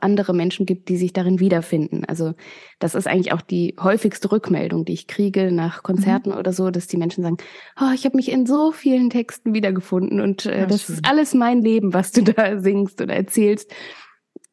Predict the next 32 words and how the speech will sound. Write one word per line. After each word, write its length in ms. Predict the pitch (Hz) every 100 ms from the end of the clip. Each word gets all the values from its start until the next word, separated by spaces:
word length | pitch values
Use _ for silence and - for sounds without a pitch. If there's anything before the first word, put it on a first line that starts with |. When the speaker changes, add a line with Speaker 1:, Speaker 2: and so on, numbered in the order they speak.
| -
Speaker 1:
Ähm, 440 | 190 180 185 190 -
ja, 220 | 208 190
und 180 | 185 190
ich 140 | 196
weiß 200 | 175 185
einfach, 260 | - 170 165
dass 240 | 160 147
es 300 | 98 - -
sehr, 320 | - 135 151 -
sehr 160 | -
viele 500 | - 202 202 - 175 - _ _ -
Pferdemädchen 800 | 175 160 - - - - -
gibt 380 | 170 - - - -
und 180 | 165 -
Pferdemenschen 760 | - 151 165 151 - - 175 - -
<laughs> 200 | - -
auf 200 | 208 -
der 180 | 196 180
Welt. 300 | 185 202 214 - - -
Deswegen 260 | 185 208 202
ist 120 | 196
das 140 | 208
Lied 180 | 214 208
ja 80 | 185
sogar 260 | 180 165 147
auch 100 | 185
ins 120 | 180
Englische 340 | 202 190 175
übersetzt, 580 | - 165 160 156 - -
weil 120 | 165
das 160 | 165 175
so 280 | 170 165